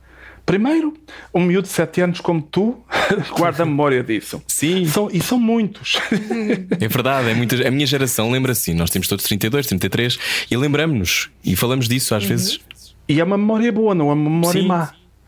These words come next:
Speaker 1: É uma memória de, é uma memória, o que, qual é a mensagem que nós passamos? Sobretudo para, para, <laughs> para quem não podia prestar muita atenção ao que dizíamos.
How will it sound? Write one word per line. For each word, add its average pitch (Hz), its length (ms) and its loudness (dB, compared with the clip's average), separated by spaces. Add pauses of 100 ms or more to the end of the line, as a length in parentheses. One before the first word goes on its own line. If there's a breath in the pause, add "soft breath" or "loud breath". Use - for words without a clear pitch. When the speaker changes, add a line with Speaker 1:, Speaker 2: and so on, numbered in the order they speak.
(120)
Speaker 1:
É 143 80 2
uma 180 140 2
memória 180 460 2
de, 175 420 2
é 156 80 2
uma 165 160 2
memória, 170 380 2
o 170 80 0
que, 185 200 -4
qual 196 220 0
é 220 60 2
a - 20 2
mensagem 165 540 0
que 135 100 -6
nós 135 220 0
passamos? - 680 -4 (160)
Sobretudo 127 400 -2
para, 131 240 0 (380 loud breath)
para, 143 120 2 (140)
<laughs> 175 120 0
para 156 180 -2
quem 160 160 0
não 160 140 2
podia 151 240 0
prestar 151 240 -2
muita 147 200 0
atenção 131 360 0
ao 127 40 -8
que - 80 -16
dizíamos. 98 340 -6